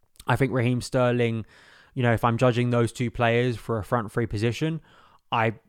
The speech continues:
still think Sterling comes out better 'cause he just influences things more and he's having more of an end product because he's an accomplished kind of finished article player. So I think Sterling will start. I think what's interesting to me for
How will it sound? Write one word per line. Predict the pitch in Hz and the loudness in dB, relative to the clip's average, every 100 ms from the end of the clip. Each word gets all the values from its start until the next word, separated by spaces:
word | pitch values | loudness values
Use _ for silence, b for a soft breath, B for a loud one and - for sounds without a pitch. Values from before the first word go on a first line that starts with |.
| - | -18
still | 110 - 135 120 | -16 -2 0 2
think | 120 123 | 0 -2
Sterling | - - 127 117 117 | -2 0 2 2 -2
comes | 120 113 | -4 -2
out | 117 101 | -4 -2
better | 123 - 151 | -4 -4 -4
'cause | 123 107 | -4 -4
he | 110 | -2
just | 113 - | -4 -4
influences | 120 110 131 120 - 123 | -8 -2 -2 -2 -6 -8
things | - 135 135 | -6 -6 -4
more | 139 143 147 | -4 -2 -2
and | 123 | -4
he's | 113 - | -6 -4
having | 120 113 117 | -2 -2 -2
more | 120 | -2
of | 113 | -2
an | 113 | -2
end | 113 | -4
product | - 127 - 117 | -2 0 -2 -6
because | - 110 | -4 -2
he's | 113 104 - | -2 -6 -6
an | 127 | -6
accomplished | 110 123 117 120 - | -2 -4 -2 -4 -4
kind | - 113 | -4 -6
of | |
finished | - 120 107 | -4 -6 -4
article | 120 117 - 127 | -2 -4 -6 -10
player. | 110 117 123 131 - _ _ _ _ _ _ - | -6 -2 -2 -4 -10 _ _ _ _ _ _ -6
So | - | 0
I | 123 | 2
think | 139 123 | 0 -4
Sterling | - 131 123 120 | 0 2 2 -2
will | 107 | -2
start. | - 127 B B B B B | 2 2 B B B B B
I | 160 | 2
think | 240 247 | 2 0
what's | 214 | 0
interesting | 214 202 - 170 | 0 -2 -2 -4
to | 165 | -2
me | 160 147 | -2 -2
for | 131 - 139 131 127 120 | -4 -6 -2 0 2 0